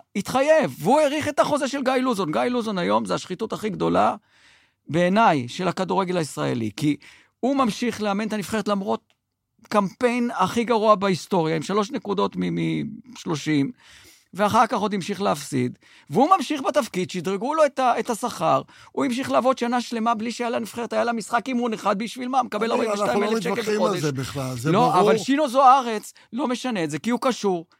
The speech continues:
Speaker 1: עסקית עם המשפחה, והוא התחייב לו. עכשיו, בית הדין של
Speaker 2: תן לי
Speaker 1: ההתאחדות,
Speaker 2: לשאול אותך
Speaker 1: סליחה,
Speaker 2: שאלה
Speaker 1: משפט
Speaker 2: עניינית.
Speaker 1: אחרון,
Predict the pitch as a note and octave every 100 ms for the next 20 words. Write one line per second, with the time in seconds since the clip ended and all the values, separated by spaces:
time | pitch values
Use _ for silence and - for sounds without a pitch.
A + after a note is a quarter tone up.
0 | _ - A#3 - G#3+ F#3+ - G#3+ B3+ B3
1 | - B3+ C#4 D4+ - D4 D#4 D4 D4+ C4
2 | - A#3+ F#3+ - - D3 B3+ C4 G#3 B3+
3 | B3 A#3+ C4+ C#4 C4 B3 A3 A3 - A3+
4 | A3 A3+ A#3 C4 G#3+ G#3 C4 A#3 F#3+